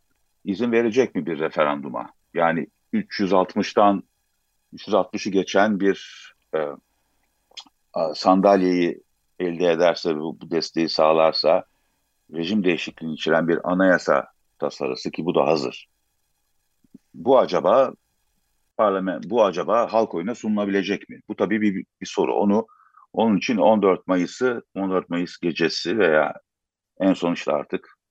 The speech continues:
parlamento aritmetiğinin on beş Mayıs'ın ilk saatlerine nasıl şekilleneceğine bakmak lazım. Bu olmazsa ne olur? Yani parlamentodan bir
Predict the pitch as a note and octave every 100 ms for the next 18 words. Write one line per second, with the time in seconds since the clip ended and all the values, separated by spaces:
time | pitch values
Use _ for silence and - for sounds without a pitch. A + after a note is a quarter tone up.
0 | - D2+ D#2+ F2 E2 D2+ - C#2 - D#2
1 | D2 E2 D2+ - - D2 - - - _
2 | - - _ - - E2+ - C#2+ - C2+
3 | D#2 G#2 G2 - - - D#2 D2 - G#2
4 | F#2+ - G2+ - - - - _ _ _
5 | - - - _ - F3+ G3+ F#3 E3 D#3
6 | - F#3 D#3 C#3 F2+ - G2+ G#2+ G#2 G2
7 | - _ _ _ _ _ _ _ A#2+ B2+
8 | C#3 C#3 A2 G#2 F2 F2+ F#2 A#2 D3+ C#3
9 | _ _ G#2+ A#2 G2+ - -